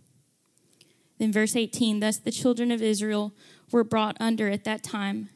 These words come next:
and the children of Judah prevailed because they relied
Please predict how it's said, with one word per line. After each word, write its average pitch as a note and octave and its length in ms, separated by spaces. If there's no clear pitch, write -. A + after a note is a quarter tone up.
and A3+ 140
the G#3+ 60
children A#3+ 420
of A3+ 100
Judah A#3+ 300
prevailed G#3+ 760
because A#3+ 640
they B3 180
relied G#3 720